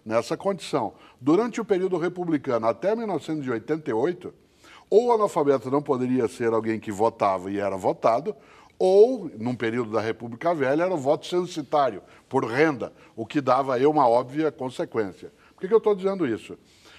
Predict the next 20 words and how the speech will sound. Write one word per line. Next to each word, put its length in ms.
Quando 600
Paulo 300
Freire 480
vai 260
fazer 520
o 60
trabalho 380
de 100
alfabetização 880
nos 240
anos 200
mil 140
novecentos 420
e 100
sessenta, 460
Sérgio 280
Haddad 320
escreveu 400
sobre 320
isso, 420